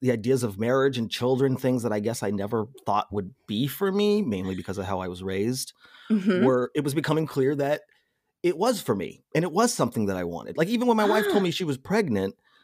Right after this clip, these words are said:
Speaker 1: you know, my first reaction, because sh-, it, it, it, it, it was a mistake,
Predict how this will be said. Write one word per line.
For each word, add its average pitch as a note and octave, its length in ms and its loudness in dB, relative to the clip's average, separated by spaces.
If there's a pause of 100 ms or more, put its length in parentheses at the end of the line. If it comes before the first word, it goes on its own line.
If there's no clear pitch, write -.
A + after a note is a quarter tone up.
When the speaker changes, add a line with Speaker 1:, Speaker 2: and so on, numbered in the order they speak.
(240)
Speaker 1:
you C#3 120 0
know, C3+ 340 0
my C#3 140 2
first E3+ 320 -2
reaction, C3 680 0
because C3 280 2
sh-, - 100 -2
it, D#3 160 0
it, C3+ 160 -2
it, D3+ 180 2
it, E3 260 2
it D#3 140 -2
was C3 140 2
a A#2 80 4
mistake, G#2+ 560 0